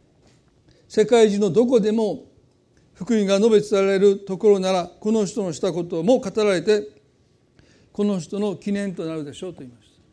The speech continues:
二千年経った今も私たちが彼女のことをこうして話すのは、まさにその通りですね。世界中で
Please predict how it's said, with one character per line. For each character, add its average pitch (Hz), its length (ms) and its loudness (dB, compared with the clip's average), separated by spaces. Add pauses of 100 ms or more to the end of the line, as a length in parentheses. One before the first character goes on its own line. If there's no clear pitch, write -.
(800)
二 202 100 -6
千 247 240 0
年 214 160 -2
経 214 80 -4
っ 208 40 -4
た 208 120 -6
今 208 160 -4
も 185 100 -6
私 170 240 -8
た 180 100 -8
ち 170 120 -12
が 160 140 -8
彼 190 220 -8
女 175 80 -8
の 170 100 -8
こ 170 100 -8
と 175 140 -8
を 147 60 -10
こ 180 160 -6
う 170 40 -6
し - 80 -14
て 170 80 -10
話 165 280 -10
す 175 60 -18
の 156 100 -12
は、 170 180 -10 (120)
ま 202 80 -12
さ 233 140 -8
に 185 60 -6
そ 208 120 -6
の 202 80 -6
通 233 100 -8
り 240 140 -4
で 139 100 -10
す - 100 -20
ね。 214 200 -14 (160)
世 214 180 -6
界 220 280 -2
中 208 160 -4
で 202 200 2